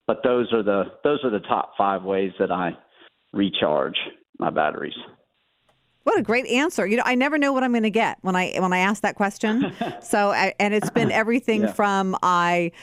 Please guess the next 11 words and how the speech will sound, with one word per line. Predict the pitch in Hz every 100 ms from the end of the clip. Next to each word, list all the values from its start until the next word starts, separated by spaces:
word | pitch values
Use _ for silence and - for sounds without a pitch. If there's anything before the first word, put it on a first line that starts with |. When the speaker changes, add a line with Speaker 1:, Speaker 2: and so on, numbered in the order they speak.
| - - -
Speaker 2:
I | 185
rent | 175 220 262
a | 285
motel | 220 220 214 240 214
room | 208 214 202 202 196 -
by | 190 190
myself | 208 185 - 220 165 151 -
for | - 185
the | 170
weekend | 160 - 147 143 190 233 - - -
to | - 220 190